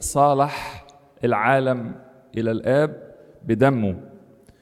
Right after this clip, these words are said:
يقول كده معلمنا بولس الرسول في رسالته الثانية لأهل كورنثوس: "إن كان ال-، في ال-، الله في المسيح مصالحاً العالم لنفسه، غير حاسب لهم خطاياهم،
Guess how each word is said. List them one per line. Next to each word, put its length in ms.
يقول 200
كده 260
معلمنا 420
بولس 320
الرسول 380
في 120
رسالته 360
الثانية 640
لأهل 400
كورنثوس: 840
"إن 160
كان 380
ال-، 220
في 140
ال-، 100
الله 380
في 160
المسيح 680
مصالحاً 640
العالم 760
لنفسه، 540
غير 400
حاسب 640
لهم 340
خطاياهم، 840